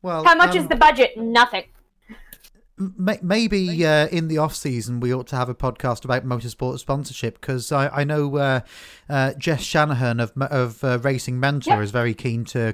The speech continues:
Speaker 1: come on at some point, so maybe we could do a round table about that.
Speaker 2: I can talk about sports sponsorships and sports social media and sports P R until the cows come home.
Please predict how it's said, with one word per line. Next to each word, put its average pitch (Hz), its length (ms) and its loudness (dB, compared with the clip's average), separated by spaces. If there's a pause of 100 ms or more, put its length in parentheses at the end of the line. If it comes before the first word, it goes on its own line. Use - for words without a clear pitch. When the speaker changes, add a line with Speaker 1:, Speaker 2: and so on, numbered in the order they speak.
Speaker 1:
come 117 180 -4
on 107 220 -4
at 113 100 -10
some 113 220 -6
point, 104 360 -8
so 127 320 -4 (380)
maybe 175 160 0
we 175 80 2
could 165 100 -6
do 170 140 2
a 156 40 2
round 151 280 0
table 135 320 -2
about 101 240 -2
that. 104 220 -6 (840)
Speaker 2:
I 254 140 8
can 320 160 -6
talk 294 220 2
about 269 320 2
sports 254 320 2
sponsorships 254 640 0
and 202 100 -10
sports - 380 2
social 226 260 0
media 247 460 4
and 190 120 -4
sports - 380 2
P - 180 4
R 262 280 10
until 262 180 2
the 208 80 -6
cows 233 320 4
come 196 220 2
home. 190 260 0